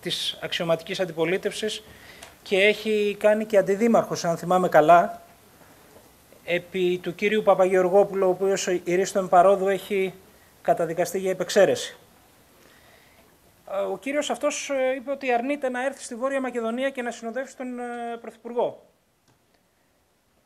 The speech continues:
κύριος Ζορπίδης. Αλλά δεν είναι ότι δεν πηγαίνει ο ίδιος, η εταιρεία του, διότι κατέχει γραφείο ταξιδίων.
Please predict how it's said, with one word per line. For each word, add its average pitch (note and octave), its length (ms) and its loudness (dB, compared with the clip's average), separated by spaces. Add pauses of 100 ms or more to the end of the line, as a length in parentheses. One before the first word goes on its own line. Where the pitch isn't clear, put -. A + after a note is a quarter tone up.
(280)
κύριος A3+ 220 -6
Ζορπίδης. G#3+ 640 -6 (1300)
Αλλά F#3+ 220 -8
δεν C#4+ 180 -8
είναι G3+ 180 -10
ότι D3+ 440 -12
δεν D3 400 -10
πηγαίνει C#3+ 400 -12
ο C#3 40 -12
ίδιος, E3 520 -16 (640)
η E3 240 -14
εταιρεία E3 440 -10
του, A#3+ 160 -20
διότι A#3 600 -14
κατέχει B3 840 -12
γραφείο G#3+ 300 -8
ταξιδίων. A3 600 -12